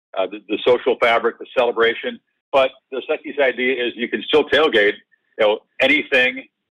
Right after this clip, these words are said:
anytime. And the ingredients can still be there. You can still tailgate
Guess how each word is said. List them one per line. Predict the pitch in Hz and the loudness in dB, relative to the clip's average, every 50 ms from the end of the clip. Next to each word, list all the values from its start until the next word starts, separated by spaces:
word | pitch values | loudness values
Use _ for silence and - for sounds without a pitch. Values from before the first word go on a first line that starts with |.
| _ _ _ - | _ _ _ -8
anytime. | 123 131 131 127 - 123 143 143 120 87 - _ _ _ _ _ _ _ _ _ _ _ - | -6 -6 -6 -4 -2 -2 -2 -2 -2 -6 -10 _ _ _ _ _ _ _ _ _ _ _ -2
And | 113 113 113 110 110 110 110 107 107 110 _ | 0 2 2 0 0 -2 -4 -6 -10 -16 _
the | 120 117 | -6 -6
ingredients | 110 104 98 135 139 143 139 135 113 - - | -6 -2 -2 0 0 0 0 -2 -4 -8 -14
can | - 113 - | -16 -16 -4
still | - 143 127 101 | 0 0 0 2
be | 101 131 156 | 2 2 2
there. | 147 101 90 | 2 2 2
You | 104 - | 2 0
can | - 113 - | -2 -4 0
still | - 147 123 | 0 0 2
tailgate | - - 131 131 131 120 127 127 | 4 4 4 4 4 2 0 0